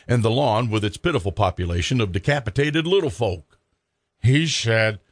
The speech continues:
said I, I killed the Gl-, Glenormand. I, I didn't mean to, but Hez wouldn't get, get out off my way. I'd honked the horn a-, and everything.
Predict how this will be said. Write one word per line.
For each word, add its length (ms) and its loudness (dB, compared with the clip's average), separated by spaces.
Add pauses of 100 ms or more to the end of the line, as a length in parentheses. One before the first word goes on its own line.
(300)
said 380 2
I, 280 0 (160)
I 140 -2
killed 440 -2
the 140 -2
Gl-, 360 -4
Glenormand. 720 -2 (640)
I, 320 4
I 260 0
didn't 440 -2 (100)
mean 460 0
to, 480 -2 (420)
but 120 2
Hez 540 0
wouldn't 560 -2
get, 280 -2 (440)
get 220 0
out 680 2
off 400 0
my 280 -2
way. 380 -4 (420)
I'd 280 4
honked 460 0
the 80 0
horn 540 0 (280)
a-, 300 -2
and 180 2
everything. 880 -2